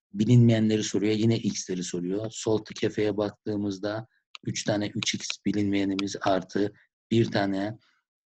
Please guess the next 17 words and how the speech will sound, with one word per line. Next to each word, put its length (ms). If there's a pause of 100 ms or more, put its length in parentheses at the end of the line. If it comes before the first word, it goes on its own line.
pem-, 400
e, 220
mor 320
olanlardan 720
var, 120
yani 320
büyüklerden 640
var, 160
ikiliklerden. 680 (140)
İki 220
yazıyoruz. 580 (440)
Çünkü 180
bakın 260
burada 180
iki 280
diyor 220
bunlara. 440